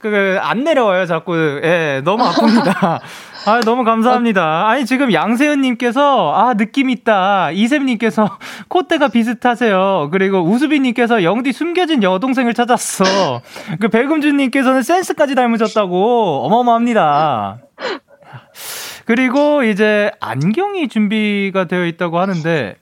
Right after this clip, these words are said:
Speaker 2: 아.
Speaker 1: 혹시 안경, 저, 저도 똥-, 이게, 예. 저, 저도 이게
Speaker 2: 네.
Speaker 1: 안경 쓸 때가 있거든요. 어? 동그란 안경.
Speaker 2: 근데 도수가 엄청 높은 안경이어가지고.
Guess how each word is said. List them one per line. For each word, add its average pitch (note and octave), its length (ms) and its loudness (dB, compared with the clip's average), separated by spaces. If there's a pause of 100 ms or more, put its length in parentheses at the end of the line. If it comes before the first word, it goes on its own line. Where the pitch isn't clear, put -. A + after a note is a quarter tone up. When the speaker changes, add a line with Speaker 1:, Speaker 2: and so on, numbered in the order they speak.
(140)
Speaker 2:
아. A3+ 320 0 (240)
Speaker 1:
혹시 A#3+ 240 -4
안경, B3+ 680 0
저, A3 240 0
저도 B3+ 340 0
똥-, F#4 260 -4 (220)
이게, G#3 400 -2
예. F3+ 280 0 (380)
저, C4 380 0
저도 D4+ 300 0
이게 A3+ 320 2
Speaker 2:
네. - 140 -6
Speaker 1:
안경 A#3+ 340 -2
쓸 D4 160 -8
때가 C#4+ 140 -4
있거든요. D#3+ 400 -4 (340)
어? E4+ 280 2 (680)
동그란 B3+ 320 2
안경. D#3 320 0
Speaker 2:
근데 B3+ 200 -2
도수가 B3+ 580 -2
엄청 C#4+ 540 0
높은 A#3 360 -2
안경이어가지고. F#3 1040 0